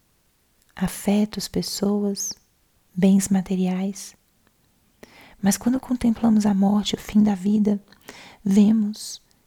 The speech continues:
que realmente nada vai conosco. O único que nós levamos é o amor que depositamos naqueles que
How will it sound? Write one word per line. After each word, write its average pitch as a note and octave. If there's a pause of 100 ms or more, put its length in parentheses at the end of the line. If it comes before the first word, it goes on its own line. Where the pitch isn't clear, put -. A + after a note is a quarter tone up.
(200)
que G#3+
realmente A3+ (260)
nada A#3
vai G3
conosco. - (1600)
O G#3+
único A#3+
que -
nós G3+
levamos G#3+ (340)
é G#3
o G#3
amor G3 (140)
que -
depositamos G3+ (420)
naqueles G3+
que G#3+